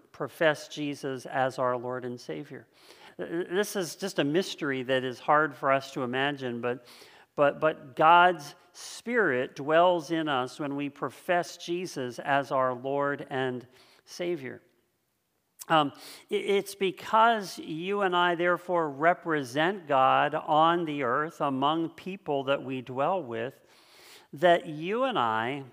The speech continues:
have to go back to those signs. How's my driving?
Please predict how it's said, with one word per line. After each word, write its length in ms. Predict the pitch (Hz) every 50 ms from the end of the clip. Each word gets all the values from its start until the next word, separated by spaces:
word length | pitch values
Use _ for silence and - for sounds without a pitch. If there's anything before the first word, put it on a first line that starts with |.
| _ -
have 220 | - 170 156 143 -
to 100 | - 156
go 160 | 143 147 143
back 340 | 131 143 139 139 139 - -
to 180 | - - 165 139
those 280 | 135 135 131 123 117
signs. 580 | - - - 185 180 180 160 123 117 120 120 -
How's 360 | - - 143 151 151 143 -
my 140 | 165 143 135
driving? 680 | 127 120 143 147 160 170 180 160 131 120 104 110 120